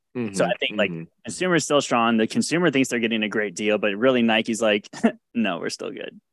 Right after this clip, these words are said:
Speaker 1: You know,
Speaker 2: <laughs>
Speaker 1: uh,
Speaker 2: No, no, we're,
Speaker 1: share
Speaker 2: we're good. We got it.
Speaker 1: share price is up to a hundred and seventeen dollars right now as I'm looking at it on Seeking Alpha. It's up thirteen point three percent on the day after earnings. And of course, I saw Lululemon, as you mentioned, is moving as well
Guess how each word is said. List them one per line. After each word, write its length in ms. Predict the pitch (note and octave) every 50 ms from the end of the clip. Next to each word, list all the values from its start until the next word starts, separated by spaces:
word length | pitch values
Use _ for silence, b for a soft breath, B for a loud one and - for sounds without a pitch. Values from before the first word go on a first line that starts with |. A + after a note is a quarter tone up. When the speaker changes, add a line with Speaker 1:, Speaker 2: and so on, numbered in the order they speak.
| _ _ _
Speaker 1:
You 120 | - B2
know, 140 | A2+ G#2+ A2+
Speaker 2:
<laughs> 180 | - A2 A2+ -
Speaker 1:
uh, 100 | A#2+ A#2
Speaker 2:
No, 260 | A#2 A2+ G#2+ A2 A2
no, 140 | A2 A2 C3
we're, 120 | E3 D#3+
Speaker 1:
share 60 | -
Speaker 2:
we're 120 | C#3 C3+ A2
good. 220 | F#2+ F#2 E2+ F2
We 100 | G2+ A2
got 220 | F#2+ F2 B1+ A#1 G#1+
it. 100 | G1+ -
Speaker 1:
share 180 | - F#3+ F#3
price 300 | E3 C#3+ F#3 F3 E3 D#3+
is 100 | - -
up 140 | E3 D#3 -
to 100 | - D3+
a 80 | C#3 C3
hundred 220 | C3+ C#3 C3+ C3
and 100 | B2+ A#2
seventeen 400 | - C3 A#2 A#2 A2 G2+ A2 A2
dollars 320 | A2 G#2+ G#2 G#2+ G#2+ G#2+ G#2+
right 140 | G#2+ G#2
now 160 | G#2 G#2 G2+ G#2
as 80 | G2+
I'm 80 | G#2+ G#2
looking 260 | G#2 G#2 - G#2 G2+
at 140 | G2 G2 F#2+
it 80 | F#2+
on 100 | G2 G2+
Seeking 300 | F#2+ - A2 G2+ F#2 G#2
Alpha. 240 | G2+ G2 F#2+ - G2+
It's 100 | G2 F#2
up 160 | A2 G2+ -
thirteen 320 | - A#2+ A2 G2 - A2+ -
point 240 | - G#2 G#2 - -
three 220 | A#2 A2 G#2 G2+
percent 420 | - - G2+ - - G2+ F#2+ F2+ - G2+
on 160 | G2 F#2+ F#2+
the 80 | F#2
day 240 | F2+ F#2 F#2+ F#2 F#2
after 280 | F#2 F#2+ F#2 - G2 -
earnings. 400 | F2 F#2+ F#2+ F#2+ F#2 F#2 F2+ -
And 140 | - G#2 G2+
of 80 | F#2 -
course, 260 | - A2+ G#2 - -
I 100 | G#2 G2
saw 240 | - - G#2+ G2 F#2+
Lululemon, 760 | F#2+ G2+ G#2 G#2 G#2 G2+ G2 F#2+ G2+ G#2 G2+ G2+ F#2+ F#2 F#2
as 160 | F#2 F#2 F2+
you 60 | F#2+
mentioned, 320 | F#2+ G2 G2 - G2 F#2+ F#2
is 100 | F2 F#2+
moving 280 | G2 F#2+ F2+ F#2+ F#2
as 160 | F2+ E2+ -
well 300 | G2 F#2+ F#2+ F#2 - -